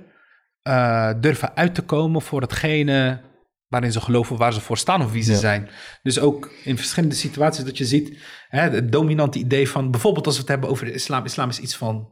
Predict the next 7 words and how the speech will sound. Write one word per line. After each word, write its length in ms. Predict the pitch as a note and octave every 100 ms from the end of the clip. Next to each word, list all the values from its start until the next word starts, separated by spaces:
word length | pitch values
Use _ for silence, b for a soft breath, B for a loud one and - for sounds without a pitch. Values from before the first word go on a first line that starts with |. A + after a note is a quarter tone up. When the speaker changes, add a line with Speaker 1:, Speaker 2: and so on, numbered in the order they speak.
| _
Speaker 1:
vroeger. 460 | - F3+ F3 F3+ - _ _ B B C#3+ B2
Eh, 400 | B2 A2+ A2+ A2
het 180 | G#2+ A#2+
is 120 | -
iets, 340 | B2+ - - B2
eh, 580 | A#2 A2 G#2 G#2 G#2 F2+ -
eh, 420 | A2 G#2+ G#2 G#2